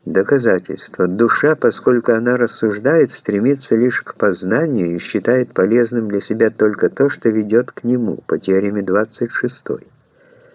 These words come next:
Но душа по теореме сорок первой и сорок третьей,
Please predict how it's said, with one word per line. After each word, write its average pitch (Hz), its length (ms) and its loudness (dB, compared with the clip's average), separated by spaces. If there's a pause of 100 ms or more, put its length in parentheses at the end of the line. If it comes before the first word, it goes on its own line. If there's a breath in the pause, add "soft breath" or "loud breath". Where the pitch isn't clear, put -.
(960 soft breath)
Но 101 200 0
душа 117 440 2
по 95 160 0
теореме 98 480 -2
сорок 98 380 -2
первой 98 380 2
и - 20 -12
сорок 92 340 -2
третьей, 110 640 0